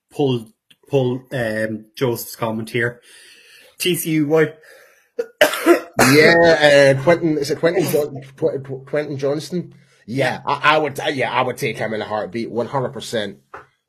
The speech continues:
Speaker 1: Yeah.
Speaker 2: One hundred percent. If he's there, go for it. Why not?
Speaker 1: Yeah.
Speaker 2: Like,
Speaker 1: And
Speaker 2: wha-
Speaker 1: this is kinda the,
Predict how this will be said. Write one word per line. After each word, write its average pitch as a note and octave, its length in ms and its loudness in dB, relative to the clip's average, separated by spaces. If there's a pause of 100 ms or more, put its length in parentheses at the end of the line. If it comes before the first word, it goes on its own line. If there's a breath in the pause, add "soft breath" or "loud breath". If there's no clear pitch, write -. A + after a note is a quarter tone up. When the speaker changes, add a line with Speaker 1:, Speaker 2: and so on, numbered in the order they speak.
Speaker 1:
Yeah. B2 240 -12
Speaker 2:
One C3+ 240 0
hundred A#2+ 280 -6
percent. G#2 440 -8
If A#2+ 120 -10
he's C#3+ 220 -8
there, D3 420 0 (960)
go D3 160 0
for A2 180 -4
it. - 80 -8 (180)
Why A#2 160 -4
not? A#2+ 360 -2
Speaker 1:
Yeah. A#2+ 140 -18 (1120)
Speaker 2:
Like, A2+ 200 -4
Speaker 1:
And C3+ 220 -10
Speaker 2:
wha- A2 180 -8 (220)
Speaker 1:
this A3+ 200 -10
is B3+ 100 -18
kinda D3 460 -8
the, A2+ 280 -14